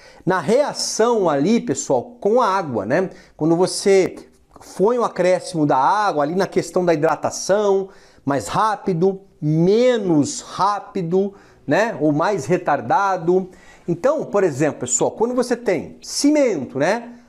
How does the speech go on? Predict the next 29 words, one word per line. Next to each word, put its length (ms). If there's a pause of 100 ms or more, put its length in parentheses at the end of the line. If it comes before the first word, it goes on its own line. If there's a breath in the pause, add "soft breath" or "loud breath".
(100)
Água 460
e 40
mais 580
o 80
calor, 640 (380 loud breath)
você 320
pode 480
ter 520 (140)
um 140 (160)
alto 480
calor 260
de 80
hidratação 720
que 420
é 360
característica 1500
do 140
C 260
P 220
dois. 800 (560 loud breath)
O 120
C 360
P 200
dois, 380
ele 160
seca 640
muito 880
mais 640
rápido, 800